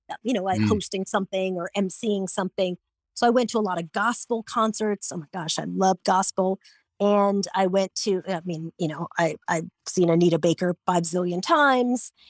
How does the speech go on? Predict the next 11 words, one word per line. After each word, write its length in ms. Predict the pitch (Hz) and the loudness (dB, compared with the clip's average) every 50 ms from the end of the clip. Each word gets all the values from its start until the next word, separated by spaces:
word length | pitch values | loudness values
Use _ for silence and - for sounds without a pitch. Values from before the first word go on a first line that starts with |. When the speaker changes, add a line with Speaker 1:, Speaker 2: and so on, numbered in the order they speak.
| _ _ - | _ _ -2
Speaker 1:
My 100 | 208 208 | -2 -2
dream, 420 | 175 190 196 233 285 311 262 220 | 0 0 0 0 2 2 2 0
of 140 | 190 165 - | 0 -4 -4
course, 300 | - - 190 185 - - | -4 -4 -4 -4 -4 -8
was 100 | 180 180 | -10 -10
to 80 | - 180 | -10 -12
see 200 | - - 202 180 | -8 -6 -6 -4
Luther 280 | 185 196 202 - 185 180 | -2 -4 -4 -4 -4 -2
Vandross 480 | 214 294 370 403 349 220 180 180 - | 0 2 2 2 0 0 -2 -4 -4
and 160 | 185 190 175 - | -6 -8 -8 -8
to 180 | - 196 185 | -10 -10 -12